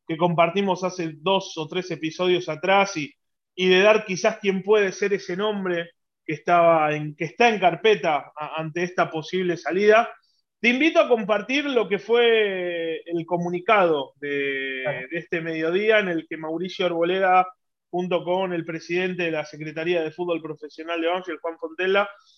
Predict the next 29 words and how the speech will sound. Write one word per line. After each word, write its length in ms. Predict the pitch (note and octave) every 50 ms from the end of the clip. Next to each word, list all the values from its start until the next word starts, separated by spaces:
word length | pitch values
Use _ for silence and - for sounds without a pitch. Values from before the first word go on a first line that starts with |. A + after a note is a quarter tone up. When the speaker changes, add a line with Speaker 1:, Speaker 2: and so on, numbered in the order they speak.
| _ _ _ _ -
Speaker 1:
anunciaban 960 | - G3+ G3+ G3+ G3+ G3+ F#3+ - G#3+ G#3+ G#3+ G3+ G3 F#3 F3 D#3+ D3 C#3 C#3+ _ _
su, 500 | _ - - D#3+ D3+ D3 D3 C#3+ D3 D3
la, 960 | D#3+ D#3+ D#3 D3+ D3+ D3 C#3+ C#3+ C#3 C3+ C3+ C3+ C3 C3 B2+ B2+ B2+ B2 B2 C3
la 140 | D#3 E3+
decisión 560 | F3 F#3 F3 F3+ F3+ - - G3+ G#3+ G#3+ G#3 F#3+
de, 480 | F#3+ F3 D#3+ D#3 D3 C#3+ C#3+ C#3 C#3+
de 120 | D3+ D#3+ E3
la 120 | E3+ E3+
Araña 340 | F3 F#3+ G3 G3 G3+ G3 F3+
de, 240 | E3 D#3 D3+ D3 C#3+
de 140 | D3+ D#3+
no 120 | D#3+ E3 E3+
renovar, 640 | E3+ E3+ E3+ D#3+ D#3 D#3+ E3 E3+ E3 D#3+ D3+ D3 - _ _ _ _ _ _ _ _ - C#3
eh, 320 | C3+ C3+ C3 C3 B2+ B2+ -
su 180 | - - E3+
contrato 380 | D#3 E3+ E3+ E3+ F3+ F3 D#3+ E3
con 160 | E3 D#3+ D#3
Banfield. 260 | D3+ C#3+ C#3 - C3+
¿Te 80 | C3 C#3+
parece? 480 | C#3 E3 G3 A3 G3 A#3 F#3 C#3+ - - _ _ _ _ _ _ _ _ _ _ _ _ _ _ _ _ _ _ _ _ _ _ _ _ _ _ D3+
Lo 80 | E3+ F3
compartimos 640 | F3 F#3 F3 D#3 F#3 - - C#4 C#4 C4+ C4 -
Speaker 2:
Vamos. 40 | - G3+
Speaker 1:
y, 80 | F3+
y, 380 | F3 - F3+ F3+ F3+ E3+ E3 F3+
y 20 |
ya 160 | F3 - G3+ F#3+
seguimos 960 | F#3 G3 F#3 F3+ F3+ F#3 F3+ F3 E3+ E3 D#3 D3+ D3 C#3+ C#3 C3+ C3+ - -
charlando. 400 | - D3+ D3 C#3 C3 B2 A#2